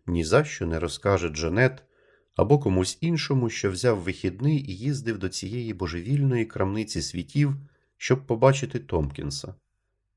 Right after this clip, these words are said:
Він також не збирався обговорювати право кожної людини хоча б раз у житті здійснити свої найпотаємніші бажання. Джанет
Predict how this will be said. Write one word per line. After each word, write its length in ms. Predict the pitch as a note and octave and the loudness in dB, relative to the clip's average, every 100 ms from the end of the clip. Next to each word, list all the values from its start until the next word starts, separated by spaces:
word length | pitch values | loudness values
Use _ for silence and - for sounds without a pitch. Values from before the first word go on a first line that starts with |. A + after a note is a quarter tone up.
| - | -2
Він 180 | E3 F3 | 0 2
також 360 | D#3 C#3+ F3+ E3 | 2 2 0 2
не 100 | D3 | 0
збирався 540 | A#2 A#2+ C3+ C3+ A#2+ | 2 4 4 4 0
обговорювати 760 | G2+ E2+ G2 A#2 A2+ G2 F#2+ | 0 0 0 2 2 0 -2
право 360 | D#2+ G2 G#2+ G2 | -2 2 2 2
кожної 480 | - G2+ F#2 F#2 E2+ | -2 -2 -2 -2 -2
людини 500 | E2+ A#2+ C#3 A2+ G#2 _ _ _ _ | -2 4 6 6 2 _ _ _ _
хоча 300 | - - F#3 | -2 4 4
б 80 | C3 | 6
раз 220 | D#3+ C3+ | 4 2
у 60 | A2+ | -2
житті 380 | A2+ - E3 | -4 -6 -2
здійснити 640 | D3 G#2 G#2+ - D3 D3 A2+ | -2 0 -2 2 2 2 0
свої 320 | - G#2+ B2 | -2 -4 -2
найпотаємніші 1000 | A2 G#2+ G2+ - G2+ D3 C#3 A#2 - A2+ | -2 -2 -6 -4 0 2 2 -2 -6 -6
бажання. 680 | A2+ G2 D#2+ C#2+ C#2 C#2 - _ _ _ _ _ - | -4 0 0 0 -4 -6 -10 _ _ _ _ _ -8
Джанет 480 | D2+ D#2+ B2 D3+ | -2 2 2 0